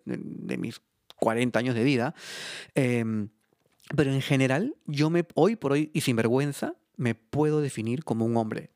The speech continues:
sumamente sensible y sumamente emocional. También tengo un lado racional, ¿sí? Es, me gusta encontrarle el sentido a las cosas, ¿no? Pero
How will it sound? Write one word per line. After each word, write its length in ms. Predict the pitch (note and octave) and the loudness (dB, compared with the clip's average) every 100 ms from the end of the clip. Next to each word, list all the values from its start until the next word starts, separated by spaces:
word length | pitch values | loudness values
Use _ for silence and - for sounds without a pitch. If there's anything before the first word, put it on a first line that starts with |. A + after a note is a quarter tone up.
| - | -20
sumamente 520 | - F3 E3+ D#3 C#3+ | -2 0 2 0 0
sensible 500 | - - B2 D#3 - _ - - - - _ _ | -4 0 0 0 -4 _ -20 -20 -20 -20 _ _
y 80 | - | -10
sumamente 420 | - C3+ C3+ B2+ | 0 0 2 0
emocional. 520 | C3 A2+ A2 B2+ A2 - _ _ - | 0 0 2 2 0 -6 _ _ -2
También 540 | - C3+ B2+ E3 C4 A#3+ | 0 0 2 2 2 0
tengo 320 | E3+ D3+ D3 | 0 0 2
un 200 | D3+ D3 | 2 2
lado 360 | D3 C#3+ C#3+ _ - _ - | 2 0 -2 _ -20 _ -6
racional, 720 | C3 A2 - G#2+ G#2+ G2+ - _ _ | 0 0 0 -2 0 -2 -6 _ _
¿sí? 300 | - A#2+ D#3+ _ - - | -8 -8 -8 _ -12 -8
Es, 380 | C3+ B2+ - - | -6 -6 -8 -6
me 140 | B2 | 0
gusta 380 | B2+ C#3 - C3+ | 2 0 0 -2
encontrarle 720 | C3 B2+ A2+ - C3 B2 B2+ | -2 -2 -2 0 0 2 0
el 80 | B2+ | -2
sentido 460 | - A2 G#2+ B2 A#2+ | -2 -4 0 2 2
a 40 | |
las 160 | G#2 - | 0 0
cosas, 1080 | D#3+ D#3 C#3 C3+ A#2 A2+ A#2 A#2 - - | 2 4 2 -4 -6 -6 -6 -8 -10 -4
¿no? 240 | D3+ F4+ _ F3+ - - - - - | -4 -4 _ -16 -14 -16 -16 -16 -2
Pero 420 | C#3 C3+ C3 - | 0 2 0 -4